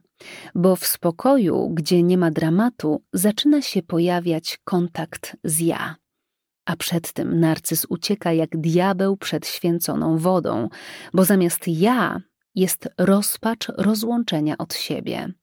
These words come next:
której narcyz nie chce uzdrowić. Im bardziej będziesz się starać, żeby był spokój, tym bardziej będzie prowokował emocje,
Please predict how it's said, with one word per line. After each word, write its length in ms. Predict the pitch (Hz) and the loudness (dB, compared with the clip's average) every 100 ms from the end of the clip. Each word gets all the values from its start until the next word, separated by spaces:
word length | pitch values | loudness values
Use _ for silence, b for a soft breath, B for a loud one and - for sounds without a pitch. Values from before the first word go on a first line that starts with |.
| _ | _
której 520 | - - 170 160 160 - | -16 -6 0 0 0 0
narcyz 760 | 175 175 180 165 - - - - | 2 2 0 -4 -8 -6 -8 -6
nie 200 | 196 175 | 0 2
chce 240 | 165 - - | 0 -4 -6
uzdrowić. 840 | 165 165 165 160 - - - - _ _ B B B B B B B B _ | -6 -8 -6 -6 -8 -10 -10 -12 _ _ B B B B B B B B _
Im 360 | 220 208 196 175 | 6 8 8 6
bardziej 720 | 190 240 220 170 160 165 - | 4 2 2 2 4 4 2
będziesz 400 | 165 190 190 180 | 2 2 4 0
się 200 | - 170 | -2 -2
starać, 680 | 165 - 202 214 165 - - | -2 -2 0 0 -2 -4 -6
żeby 320 | 180 170 160 | -4 -2 0
był 200 | 165 170 | -2 -2
spokój, 680 | 170 - 226 233 - 147 - B B B | -4 -2 -2 -2 -2 -2 -4 B B B
tym 220 | - 190 | 2 4
bardziej 420 | 185 233 262 277 247 | 4 2 2 2 4
będzie 360 | 202 202 190 | 4 4 2
prowokował 760 | - 190 160 170 170 185 170 160 | 0 0 2 0 0 2 2 0
emocje, 800 | 170 170 160 160 - - - 233 | 2 2 2 0 -4 -2 -2 -4